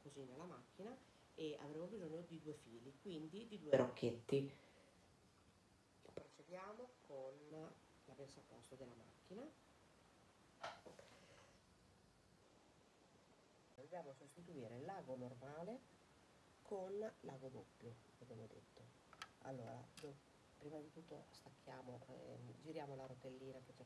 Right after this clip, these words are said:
qua su in alto per sfilare l'ago. Togliamo il filo. L'ago adesso lo posizioniamo qua dove ho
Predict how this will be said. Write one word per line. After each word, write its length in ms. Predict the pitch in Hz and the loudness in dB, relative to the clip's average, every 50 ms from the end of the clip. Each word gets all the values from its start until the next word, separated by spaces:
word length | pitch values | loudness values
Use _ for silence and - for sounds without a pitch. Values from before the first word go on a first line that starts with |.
| - | -10
qua 100 | - 127 123 | -10 -10 -10
su 140 | - - | -8 -8
in 100 | 117 120 | -8 -8
alto 500 | 117 120 - - - 120 - - 208 240 - - - - - - - - - - - - - | -8 -8 -8 -10 -10 -10 -4 -2 -2 -2 -2 -6 -14 -18 -18 -18 -18 -18 -18 -18 -18 -18 -6
per 140 | - 131 135 | -2 -2 -2
sfilare 440 | 131 - - 127 123 123 123 123 123 | -2 -2 -4 -4 -2 -2 -2 -2 -2
l'ago. 440 | 123 123 123 127 131 - 208 254 285 - - - - - - - - - - - - - - - - - - - - - - - - - - - - 147 139 | -4 -2 -4 -4 -2 0 0 0 0 -2 -8 -16 -18 -18 -18 -18 -18 -18 -18 -18 -16 -16 -14 -14 -14 -16 -16 -16 -18 -18 -18 -18 -18 -18 -18 -12 -12 -2 12
Togliamo 380 | - 151 127 131 123 123 120 | 12 12 12 12 12 12 12
il 80 | 117 117 | 12 12
filo. 800 | - - - 131 135 135 156 196 247 294 - - - - - - - - - - - - - - - - - - - - - - - - - - - | 12 12 12 12 12 12 12 12 12 12 12 12 2 -2 -4 -8 -10 -12 -14 -16 -16 -18 -16 -16 -16 -16 -16 -16 -16 -14 -16 -16 -16 -16 -16 2 8
L'ago 360 | 143 151 143 143 143 139 139 | 12 12 12 12 12 12 12
adesso 480 | 131 123 135 139 143 139 - - 131 120 | 12 12 12 12 12 12 12 12 12 12
lo 220 | 127 139 147 139 - - | 12 12 12 12 12 6
posizioniamo 840 | 131 127 123 139 135 - - 135 127 131 131 131 127 123 123 120 123 | 0 -2 -2 -2 -6 -6 -6 -6 -4 -2 -2 -4 -4 -4 -6 -8 -6
qua 260 | - 131 131 127 127 123 | -4 -2 -2 0 -2 -4
dove 220 | 127 120 123 120 | -4 -4 -4 -2
ho 180 | 120 120 117 117 | -2 -2 -4 -6